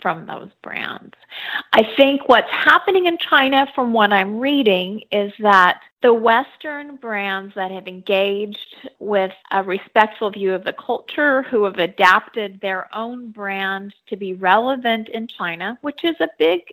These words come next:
it's a big job to do that. And if you've got a brand that's been doing business for twenty years,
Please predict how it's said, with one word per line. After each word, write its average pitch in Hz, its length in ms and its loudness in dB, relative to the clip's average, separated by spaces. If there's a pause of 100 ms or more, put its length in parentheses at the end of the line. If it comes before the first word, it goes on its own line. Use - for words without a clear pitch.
it's - 160 -10
a 302 100 -4
big 269 240 -4
job 262 380 2
to 247 80 -14
do 254 320 -10
that. - 440 -4
And 196 80 -12
if 196 140 -10
you've 208 100 -8
got 208 160 0
a 202 60 -4
brand 196 340 -4
that's 190 220 -6
been 196 180 -8
doing 190 220 -8
business 185 420 -10
for 190 220 -8 (100)
twenty 185 320 -6
years, 185 280 -4